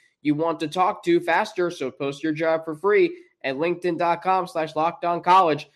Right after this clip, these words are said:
That's linkedin dot com slash locked on college to post your job for free. Terms and conditions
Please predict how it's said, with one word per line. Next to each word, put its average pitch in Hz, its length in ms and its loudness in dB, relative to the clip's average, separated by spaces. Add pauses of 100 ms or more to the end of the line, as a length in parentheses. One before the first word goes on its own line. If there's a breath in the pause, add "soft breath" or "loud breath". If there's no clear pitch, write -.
(140)
That's 147 220 -4
linkedin 175 400 0
dot 170 260 0
com 185 240 0
slash 151 320 -2
locked 160 300 -2
on 170 180 0
college 180 320 2
to 143 80 -12
post 156 300 -2
your 151 80 -2
job 156 260 -2
for 151 140 -4
free. 170 340 2
Terms 190 320 -4
and 185 80 -8
conditions 160 640 -2